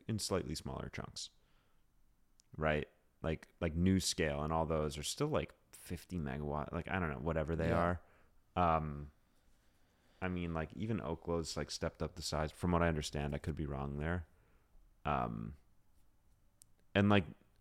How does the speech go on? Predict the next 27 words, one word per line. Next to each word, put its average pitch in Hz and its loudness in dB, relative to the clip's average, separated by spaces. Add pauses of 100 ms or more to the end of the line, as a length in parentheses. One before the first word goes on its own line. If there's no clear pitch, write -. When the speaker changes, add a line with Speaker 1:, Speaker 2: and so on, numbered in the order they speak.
Speaker 1:
most 110 6
of 156 6
them 147 6
still 98 6
aren't, 85 4
like, 80 2 (160)
a 98 8
thing 87 4
in 80 2
a 73 2
box. - 0 (720)
They're 95 8
still 113 8
Speaker 2:
Yeah. 107 4
Speaker 1:
kinda 110 12
like, 92 10
"We 107 8
build 101 4
this 90 -2
plan, 90 0
and 82 -4
yeah, 85 0
there's 85 0
some 90 -2
prefabricated 85 2
Speaker 2:
Yeah. 113 0
Speaker 1:
stuff." 73 0